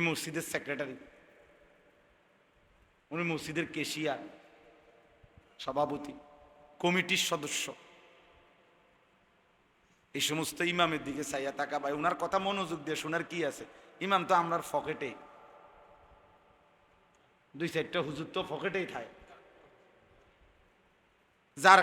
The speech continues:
কারণে ঘাড় নিচের দিকে নোয়াইয়া হয় জিমায়,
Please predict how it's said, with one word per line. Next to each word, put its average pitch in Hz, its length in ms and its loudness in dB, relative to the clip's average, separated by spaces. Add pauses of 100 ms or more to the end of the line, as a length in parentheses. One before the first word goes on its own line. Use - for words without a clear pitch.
কারণে 165 340 4 (1700)
ঘাড় 165 240 0
নিচের 180 280 -4
দিকে 170 240 0
নোয়াইয়া 180 360 2 (200)
হয় 170 240 2
জিমায়, 185 380 -2